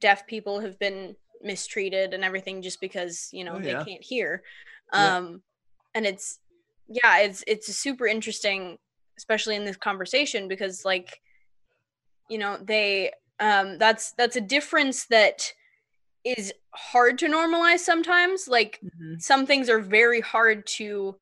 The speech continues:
Speaker 1: um, make feel, I mean, normal. Like, <laughs> someone
Speaker 2: Mm-hmm.
Speaker 1: can't hear, like, that's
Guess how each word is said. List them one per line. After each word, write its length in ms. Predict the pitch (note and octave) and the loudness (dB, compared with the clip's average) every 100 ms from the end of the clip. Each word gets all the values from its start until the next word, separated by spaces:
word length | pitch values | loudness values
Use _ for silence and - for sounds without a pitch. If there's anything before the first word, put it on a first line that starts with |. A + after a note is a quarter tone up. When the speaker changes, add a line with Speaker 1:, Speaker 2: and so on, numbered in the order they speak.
| _ _ _ _ _ | _ _ _ _ _
Speaker 1:
um, 440 | G3 F#3+ F#3+ F3+ E3 _ _ _ _ | -6 -4 -4 -10 -16 _ _ _ _
make 580 | A3 A3 G#3+ G#3+ - - - - | -6 0 0 0 -6 -12 -14 -20
feel, 580 | - A3+ G#3+ G#3 G3 - _ _ _ _ _ _ _ _ _ _ _ | -10 -2 0 0 -4 -10 _ _ _ _ _ _ _ _ _ _ _
I 60 | - | -4
mean, 200 | G#3 F#3+ | -4 -4
normal. 480 | G3 G3 G#3+ A#3+ B3+ - - _ | -2 0 0 -2 -4 -14 -20 _
Like, 320 | G#3 G#3 B3+ - F4+ D4+ - | 4 4 2 4 6 4 0
<laughs> 320 | - - - | -18 -20 -4
someone 320 | - C4+ C4 | 2 4 2
Speaker 2:
Mm-hmm. 60 | A#3 | 0
Speaker 1:
can't 280 | C4+ A#3 | 2 0
hear, 340 | - - C4+ F#3+ | 0 2 4 4
like, 280 | F3+ F#3 - | 4 2 4
that's 360 | G3+ G3 - | 2 2 -6